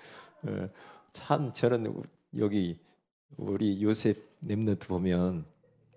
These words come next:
<laughs> 공부해야지. 예? 알바해야지. 예? 또 교회 와서 섬겨야지. 아이, 대단해. 대단해. 예.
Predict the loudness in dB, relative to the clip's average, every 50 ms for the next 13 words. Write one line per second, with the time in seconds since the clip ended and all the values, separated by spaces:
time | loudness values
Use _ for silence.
0 | _ _ _ _ _ _ -20 -20 -20 _ _ -20 -18 -18 -20 -20 _ _ _ _
1 | -20 -20 -20 -18 -18 -18 -20 -20 -20 -20 -20 _ _ _ _ _ 0 0 0 2
2 | 2 4 4 4 4 4 2 0 -4 -6 -8 -10 -12 -12 _ _ _ _ _ _
3 | _ _ _ _ _ _ _ -2 -2 -2 -4 -8 _ _ _ _ _ _ _ _
4 | _ -20 -20 -20 _ _ 4 6 6 6 6 6 6 6 6 4 2 -2 -4 -4
5 | -8 -12 -16 -18 -20 _ -20 -20 _ _ _ _ _ _ _ _ _ _ _ _
6 | -18 -18 -18 -18 -20 -20 _ _ _ _ -2 2 2 2 0 -2 -12 _ _ _
7 | _ -4 -4 -2 4 4 6 6 8 6 4 2 0 -4 -2 -2 -4 -4 -2 -2
8 | -2 -2 -2 -4 -6 -10 -12 -12 _ _ _ _ _ _ _ -8 -6 -6 -6 -4
9 | -4 -6 -4 -6 -8 -10 -10 -14 -16 -18 _ _ _ _ _ _ _ _ _ _
10 | _ _ _ _ _ _ _ _ _ _ -6 -4 -4 -4 -4 -8 -10 -14 -16 _
11 | _ _ _ _ _ _ _ _ _ _ _ _ _ _ _ _ _ _ -12 -12
12 | -12 -12